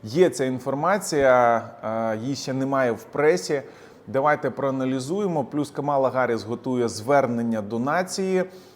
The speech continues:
Е, Трамп чітко відслідковує, хто з міжнародних лідерів намагається на нього вийти і з ним поговорити. Йому це важливо, завів спеціальний зошит. Ну і Пісторіус приїхав в Париж, як допомагати Україні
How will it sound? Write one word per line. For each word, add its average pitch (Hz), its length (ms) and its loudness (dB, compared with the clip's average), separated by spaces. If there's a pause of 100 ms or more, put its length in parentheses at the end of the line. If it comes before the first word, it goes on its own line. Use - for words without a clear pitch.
(120)
Е, 123 180 2
Трамп 156 600 0
чітко - 460 -8
відслідковує, 123 720 -2
хто 127 320 -2
з 107 160 -8
міжнародних 117 600 -2
лідерів 113 320 -2
намагається 110 640 -4
на 107 100 -8
нього 113 400 -4 (300)
вийти 139 560 0
і 127 60 -2
з 113 60 -6
ним 123 200 -2
поговорити. 120 540 -2
Йому 113 200 -2
це 110 120 -6
важливо, 107 520 -4
завів 107 300 -8
спеціальний 104 540 -8
зошит. 180 380 -4 (480)
Ну 160 180 0
і 254 40 4
Пісторіус 180 680 0
приїхав 139 380 -4
в 113 80 -8
Париж, 131 560 -2
як 123 240 0
допомагати 117 600 -4
Україні 123 800 -6